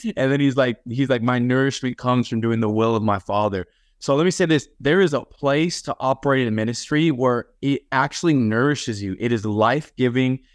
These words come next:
It's not just this give, give, give, always pouring out and never receive. And as a matter of fact, that's very unhealthy, and that's not how ministry should flow.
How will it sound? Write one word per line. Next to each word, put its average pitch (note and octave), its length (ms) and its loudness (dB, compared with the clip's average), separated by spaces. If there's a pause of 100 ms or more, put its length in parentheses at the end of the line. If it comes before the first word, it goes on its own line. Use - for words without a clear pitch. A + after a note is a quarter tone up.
(100)
It's A#2 200 -6
not C#3 280 2
just D3 260 -2
this A#2+ 220 -6
give, C#3 400 0
give, C3+ 280 0
give, B2 400 0 (300)
always C#3+ 340 0
pouring C#3+ 380 0
out B2 340 -4
and A#2+ 160 -2
never B2 300 2
receive. A2+ 380 -2
And G#2+ 80 0
as G#2+ 100 0
a A2+ 60 0
matter C3+ 160 2
of A#2+ 80 -2
fact, C3 180 -2
that's A2 140 -6
very A#2 340 2
unhealthy, A2 480 0
and G2+ 80 0
that's G#2+ 220 -2
not A2+ 180 0
how G#2+ 100 -4
ministry G#2 400 -4
should - 280 -10
flow. A#2 320 0